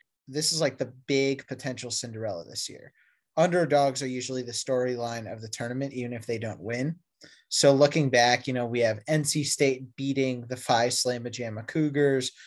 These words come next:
We have Kevin Ollie's Huskies winning the year after a tournament ban. Uh, we have the underdogs that really made me fall in love with basketball as an eight-year-old,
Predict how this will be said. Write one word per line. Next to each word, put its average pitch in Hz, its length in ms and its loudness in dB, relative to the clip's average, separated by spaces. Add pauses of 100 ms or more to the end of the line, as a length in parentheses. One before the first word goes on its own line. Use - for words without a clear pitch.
(160)
We 135 140 2
have 123 180 0
Kevin 143 340 0
Ollie's 131 400 -2
Huskies 131 640 -2
winning 131 400 -2
the 120 120 -6
year 117 340 -4
after 113 420 -4
a 113 80 -8
tournament 127 460 -8
ban. 127 480 -4 (400)
Uh, 107 340 -2
we 143 160 2
have 139 300 4
the 127 120 0
underdogs 127 680 0
that 110 280 -4
really 127 340 -2
made 117 280 -6
me 123 220 -6
fall 120 340 0
in 123 80 -4
love 120 220 -2
with 113 140 -6
basketball 127 640 2
as 113 140 -6
an 104 120 -10
eight-year-old, 147 580 2